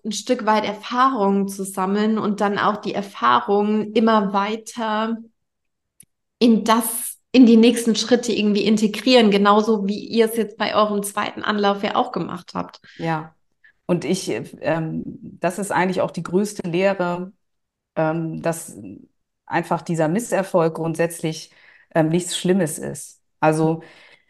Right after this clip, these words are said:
Speaker 2: ähm, diese Ängste, die ich damals hatte oder ja, auch, auch einfach diese Enttäuschung in mir, darin auch nicht zu lange zu verharren. Das heißt, wenn man jetzt eine Vision von sich selber hat und seinem Leben und hat das Gefühl, und das war tatsächlich auch,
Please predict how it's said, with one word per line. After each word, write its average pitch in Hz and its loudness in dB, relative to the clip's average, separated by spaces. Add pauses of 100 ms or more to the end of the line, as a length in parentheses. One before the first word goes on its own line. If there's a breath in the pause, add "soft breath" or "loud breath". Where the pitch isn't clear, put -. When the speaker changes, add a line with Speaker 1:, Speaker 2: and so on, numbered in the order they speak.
(160 loud breath)
Speaker 2:
ähm, 160 2
diese 185 2
Ängste, 208 0
die 170 -4
ich 160 -10
damals 156 -2
hatte 165 -4
oder 147 -2 (680)
ja, 165 -2
auch, - 0
auch 143 0
einfach 170 2
diese 160 0
Enttäuschung 180 2
in 160 -2
mir, 147 -2 (560)
darin 170 2
auch 147 0
nicht 170 -2
zu 202 -4
lange 165 2
zu 165 -10
verharren. 151 -10
Das - -6
heißt, 165 0
wenn 190 2
man 180 2
jetzt 170 0
eine 165 -2
Vision 190 0
von 165 -4
sich 160 -4
selber 185 4
hat 151 -2
und 147 -6
seinem 143 0
Leben 147 0
und 147 -6
hat 151 -6
das 147 -4
Gefühl, 196 -4
und 156 -2
das 160 -4
war 143 2
tatsächlich 151 -4
auch, 147 0